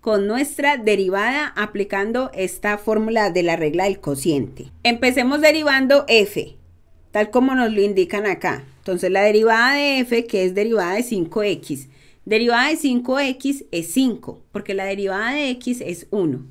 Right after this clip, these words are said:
y una por cinco, cinco. Y ponemos nuestra función g tal como está,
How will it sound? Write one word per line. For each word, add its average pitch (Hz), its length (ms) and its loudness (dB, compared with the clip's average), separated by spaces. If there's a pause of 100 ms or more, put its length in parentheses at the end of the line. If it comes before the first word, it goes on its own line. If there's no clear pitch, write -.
(100)
y 220 100 -4
una 208 200 -6
por 302 100 -4
cinco, 320 500 -4 (140)
cinco. 233 720 -4 (160)
Y 320 320 2
ponemos 262 400 2
nuestra 302 440 4
función 247 720 0
g 269 500 0 (180)
tal 202 200 0
como 208 220 -4
está, 247 460 -2